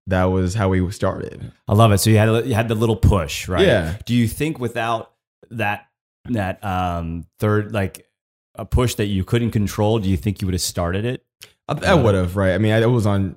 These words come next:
Speaker 1: I was mentally committed to it. It just, it's like that. Uh, I think it was, I don't know if Mike Tyson said it or not, but it was like the, uh, "Everyone has a, everyone has a plan that they get punched in the mouth or the face." And it's that, right? I mean, I had a set think, "I'm gonna, you know, I'm gonna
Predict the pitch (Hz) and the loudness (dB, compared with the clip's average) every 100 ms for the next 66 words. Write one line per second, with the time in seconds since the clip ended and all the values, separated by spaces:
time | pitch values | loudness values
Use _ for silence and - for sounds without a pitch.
0 | - 113 113 107 98 95 - - 104 107 | -2 2 2 2 0 -2 -8 -2 0 0
1 | - 98 92 82 - 95 92 82 98 92 | 0 -2 -2 -4 -2 0 0 -2 0 0
2 | 90 - 87 95 - _ _ _ - 117 | -2 -4 -4 -4 -6 _ _ _ -2 0
3 | 156 139 127 110 104 92 101 123 101 - | 0 2 4 4 4 2 0 0 0 -4
4 | - - 117 104 98 92 104 90 90 92 | -10 -2 0 2 0 -2 0 -2 -2 -4
5 | - 98 90 87 90 87 90 87 87 - | -2 -2 0 0 0 0 0 0 -2 -2
6 | 90 87 82 85 85 _ _ _ - 107 | -2 0 -2 -6 -10 _ _ _ -4 0
7 | 107 104 92 82 - 107 113 110 98 - | 2 2 0 -2 0 2 2 2 0 -2
8 | 92 92 90 90 85 - - 92 - - | 0 0 0 0 -2 -2 0 0 -4 -6
9 | 92 87 87 87 101 92 90 101 98 139 | -2 0 2 0 -2 -4 -4 -2 -2 -4
10 | - - _ - - 117 127 117 104 98 | -8 -14 _ -20 -8 0 2 2 2 0
11 | 73 - 92 90 87 104 104 98 - _ | 0 -2 0 2 0 0 2 0 -2 _
12 | _ - 110 123 117 104 - 117 - - | _ -2 0 2 2 2 0 -2 -2 -2
13 | 104 85 104 104 92 85 95 85 101 107 | -2 -2 -2 0 0 -2 -4 -2 0 0
14 | 95 87 80 | 0 -2 -4